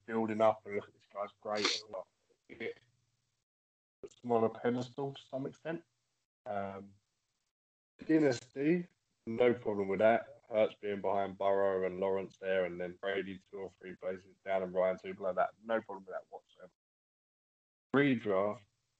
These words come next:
me, I think you've got to take the known quantity over the unknown quantity all day long.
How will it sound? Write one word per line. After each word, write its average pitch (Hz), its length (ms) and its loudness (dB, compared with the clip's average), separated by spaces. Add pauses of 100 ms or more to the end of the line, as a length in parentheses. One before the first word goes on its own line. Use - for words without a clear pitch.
(680)
me, 117 320 4
I 90 120 2
think 90 200 -8
you've 95 200 -18
got 90 160 -10
to - 60 -20
take 92 140 -8
the 95 80 -6
known 98 320 -2
quantity - 500 -14
over 90 220 -4
the 90 120 0
unknown 90 340 -4
quantity - 680 -12
all 104 80 -2
day 95 240 4
long. 87 160 -6